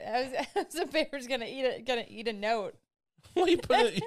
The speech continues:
Speaker 2: you do, I
Speaker 1: <laughs> He's,
Speaker 2: mean,
Speaker 1: he's gonna digest it.
Speaker 2: the C I A has always developed, I mean, the Office of Technical Services. I read a whole book just about that thing, and I forget what it was called, but it was a decent book. And, like, you know, like, they, they, we talked the other week about the heart attack gun, didn't we?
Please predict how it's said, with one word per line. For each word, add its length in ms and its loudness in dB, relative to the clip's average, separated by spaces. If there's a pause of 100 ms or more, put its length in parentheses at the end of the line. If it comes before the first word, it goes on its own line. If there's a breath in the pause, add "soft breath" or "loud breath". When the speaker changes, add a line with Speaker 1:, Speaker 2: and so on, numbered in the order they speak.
(220 loud breath)
Speaker 2:
you 100 -4
do, 220 6
I 60 4
Speaker 1:
<laughs> 100 4
He's, 0 -
Speaker 2:
mean, 180 4
Speaker 1:
he's 220 0
gonna 160 0
digest 560 2
it. 140 -2
Speaker 2:
the 80 4
C 200 0
I 120 6
A 120 10
has 100 6
always 280 6
developed, 400 8
I 60 -6
mean, 200 2
the 140 4
Office 320 4
of 100 -2
Technical 400 0
Services. 540 0
I 20 0
read 120 0
a 40 4
whole 240 4 (100)
book 160 -2
just 180 -2
about 240 0
that 280 -2
thing, 420 0
and 280 -4
I 40 0
forget 140 0
what 40 2
it 20 0
was 120 -4
called, 300 2
but 60 -6
it 40 -4
was 120 -10
a 40 -20
decent 300 -4
book. 300 -2 (340)
And, 160 -2
like, 180 -2
you 80 2
know, 160 4 (360 loud breath)
like, 180 4
they, 160 -2
they, 160 6
we 180 -4
talked 260 4
the 120 2
other 140 8
week 180 0
about 160 0
the 100 -6
heart 180 6
attack 280 -4
gun, 160 -8
didn't 220 -10
we? 200 -4